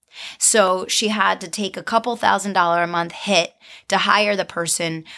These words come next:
but the return was over forty thousand dollars a month in immediate growth in the business.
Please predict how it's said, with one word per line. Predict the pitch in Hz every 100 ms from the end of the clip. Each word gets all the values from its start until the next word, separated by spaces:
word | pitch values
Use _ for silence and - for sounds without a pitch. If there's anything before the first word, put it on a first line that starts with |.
| -
but | - 185 185
the | 180
return | 180 - 208 190 180
was | 170 170 170 -
over | 175 170
forty | - - 214 214
thousand | 196 185 165 165
dollars | 165 165 165 165
a | 165
month | 165 160 160 - - _
in | 190 180 175 170
immediate | 190 185 170 170 160
growth | 175 160 156
in | 170
the |
business. | 160 202 190 - 202 -